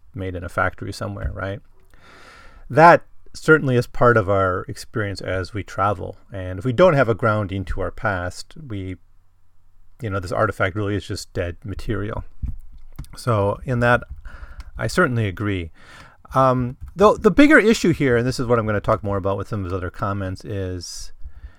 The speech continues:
is, is, is history false? Is it falsifiable? And of course it is. Uh, of course history is falsifiable all the time. And,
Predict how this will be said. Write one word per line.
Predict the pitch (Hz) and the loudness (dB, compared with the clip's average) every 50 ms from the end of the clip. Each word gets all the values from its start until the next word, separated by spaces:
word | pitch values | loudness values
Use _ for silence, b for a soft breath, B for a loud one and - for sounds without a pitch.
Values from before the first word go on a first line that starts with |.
| b b b _ _ _ | b b b _ _ _
is, | 147 127 117 113 107 98 92 - - - - - - _ _ _ _ _ _ _ _ _ _ _ _ _ _ _ _ _ _ _ _ _ _ _ _ _ - - - _ - | -4 -2 0 0 -2 -2 -6 -8 -10 -12 -12 -14 -20 _ _ _ _ _ _ _ _ _ _ _ _ _ _ _ _ _ _ _ _ _ _ _ _ _ -20 -20 -20 _ 2
is, | 202 196 226 254 269 254 214 185 - - - - - - - _ _ _ _ _ _ _ _ _ _ _ _ - - - - _ - - - - - - - - - - _ _ - | 8 10 12 12 12 8 6 2 -2 -6 -8 -10 -12 -14 -16 _ _ _ _ _ _ _ _ _ _ _ _ -20 -20 -20 -20 _ -20 -20 -20 -20 -20 -20 -20 -20 -20 -20 _ _ -6
is | - 147 - | -4 2 2
history | 196 - - - 143 123 | 2 2 2 0 -2 -2
false? | - - - 101 104 143 220 254 - - - - - - - - - - | 0 0 2 2 2 2 2 -2 -4 -8 -8 -10 -12 -16 -20 -20 -20 -4
Is | - 147 151 | -2 0 2
it | 180 147 110 | 2 0 0
falsifiable? | - - - 131 139 - - 113 - 107 95 101 110 113 - - - - - - b b b b b b b b b b b b b b b - | -2 -2 2 2 2 2 0 -4 -2 0 2 2 2 0 -2 -4 -12 -18 -20 -20 b b b b b b b b b b b b b b b -4
And | 160 165 165 156 156 156 156 151 147 - - - - - _ _ _ _ _ _ _ - | 0 2 4 4 4 2 2 -2 -4 -8 -14 -20 -20 -20 _ _ _ _ _ _ _ -8
of | 170 - - | -8 -4 4
course | - 330 311 - - | 6 6 6 6 4
it | 156 110 | 0 -2
is. | 101 90 - - - - - - | -2 -6 -6 -8 -10 -12 -8 -4
Uh, | 139 127 117 135 | -2 -2 -2 -2
of | 131 - | -4 -4
course | - 202 170 - | -2 -2 -2 0
history | - 147 - - - 117 | -2 -4 -4 -2 -4 -6
is | 104 - | -6 -4
falsifiable | - 104 101 - - 101 - 107 95 92 92 95 | -6 -8 -6 -6 -8 -6 -4 0 2 2 2 2
all | 95 95 - 95 92 87 | 0 2 2 2 2 2
the | 95 - | 0 -4
time. | - 98 90 87 90 90 90 - - | -6 -8 -8 -8 -8 -10 -12 -12 -10
And, | 107 101 95 95 95 98 98 98 95 - - | -8 -6 -6 -6 -6 -8 -8 -10 -12 -14 -18